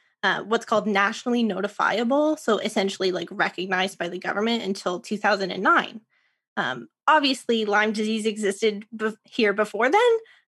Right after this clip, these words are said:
It wasn't at a level that required this kind of monitoring from the government. Now we're seeing with climate change,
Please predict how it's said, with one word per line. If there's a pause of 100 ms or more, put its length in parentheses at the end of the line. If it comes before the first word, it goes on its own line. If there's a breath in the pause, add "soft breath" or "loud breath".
(600)
It
wasn't
at
a
level (160)
that (500)
required (240)
this
kind
of (420)
monitoring
from
the
government. (540)
Now
we're
seeing
with
climate
change,